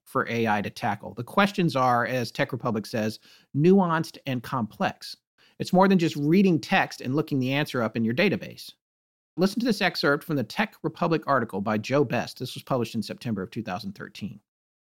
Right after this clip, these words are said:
I B M developed Deep Q A, a massively parallel software architecture that examined natural language content in both the clues set by Jeopardy! and in Watson's own stored data, along with looking into the structured information it holds.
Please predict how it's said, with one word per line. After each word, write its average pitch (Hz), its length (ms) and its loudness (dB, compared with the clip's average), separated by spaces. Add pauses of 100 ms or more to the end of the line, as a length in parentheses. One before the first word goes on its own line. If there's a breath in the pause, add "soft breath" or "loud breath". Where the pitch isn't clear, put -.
(400)
I 180 160 6
B 233 180 6
M 190 160 8
developed 151 520 4
Deep 190 400 2
Q 180 400 4
A, 123 420 -2
a 135 100 -2
massively 175 600 0
parallel 131 540 2
software 156 580 0
architecture 117 520 -2
that 110 120 -2
examined 131 640 -2
natural 165 460 0
language 135 440 0
content 110 500 -2
in 127 120 -2
both 135 240 0
the 180 80 -2
clues 131 400 0
set - 320 -2
by 185 140 4
Jeopardy! 113 560 -4
and 151 180 0
in 143 120 0
Watson's 165 540 -2
own 170 400 2
stored 110 400 -2
data, 131 340 -4 (500 soft breath)
along 160 360 6
with 202 160 2
looking 165 260 4
into 156 240 2
the 117 80 -2
structured 160 520 -2
information 117 580 -4
it 131 80 -10
holds. - 460 -6